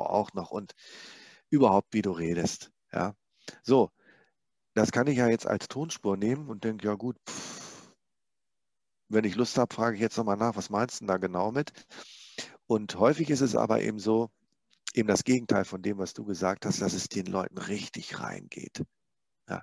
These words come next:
in die Seele, wenn du so willst. Und die sind gekränkt und am Boden zerstört und jammern und beklagen sich. Und, und ich würd dann sagen, „By you, das ist eine Unverschämtheit, wie kann man sowas sagen?“ und so weiter.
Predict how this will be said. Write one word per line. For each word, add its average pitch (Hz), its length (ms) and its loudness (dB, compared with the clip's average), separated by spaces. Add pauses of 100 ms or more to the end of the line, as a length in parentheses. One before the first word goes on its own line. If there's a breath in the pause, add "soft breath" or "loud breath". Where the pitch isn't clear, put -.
(100)
in 120 260 0
die 95 120 -4
Seele, 98 480 0
wenn 85 140 -8
du 85 80 -8
so 82 180 -14
willst. - 340 -10
Und - 200 -12
die 113 80 0
sind 110 240 -4
gekränkt 117 640 0
und 95 140 -2
am 101 180 -2
Boden 107 220 0
zerstört 113 600 0 (840 loud breath)
und 117 260 0
jammern 120 460 4
und 104 180 -4
beklagen 113 840 0 (180)
sich. 117 320 0
Und, 104 240 -6
und 98 340 -10
ich - 260 -8
würd 104 140 0
dann 104 140 0
sagen, 104 360 -2
„By 110 140 2
you, 120 380 -2
das 98 260 -14
ist - 180 -10
eine - 80 -4
Unverschämtheit, 147 1160 -2
wie 127 80 -6
kann 139 200 -10
man 127 120 -2
sowas 120 300 0
sagen?“ 127 260 2
und 123 100 -10
so 127 140 -4
weiter. 123 280 2